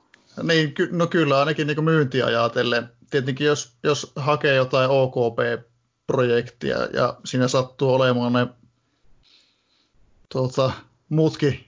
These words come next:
tarvimaan niitä taitoja, niin voi, voi olla jotain tilanteita, missä niit-, niitten muittenkin huomioiminen siinä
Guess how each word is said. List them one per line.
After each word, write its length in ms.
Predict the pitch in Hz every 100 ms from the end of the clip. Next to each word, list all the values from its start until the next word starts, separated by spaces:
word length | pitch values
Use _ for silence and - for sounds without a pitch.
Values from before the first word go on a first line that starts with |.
| _ _ _ _
tarvimaan 560 | - 139 131 127 123 120
niitä 200 | 120 127
taitoja, 520 | 127 127 123 - 120
niin 140 | 123
voi, 260 | 127 139 135 -
voi 200 | 160 156
olla 240 | 143 135
jotain 400 | 131 127 127 120
tilanteita, 520 | 135 127 120 123 117
missä 300 | 120 123 -
niit-, 340 | 120 120 123 -
niitten 320 | 147 131 131
muittenkin 500 | 135 139 131 131 127
huomioiminen 640 | 120 135 127 120 120 120 123 - _ _ _ _ _
siinä 280 | - 127 120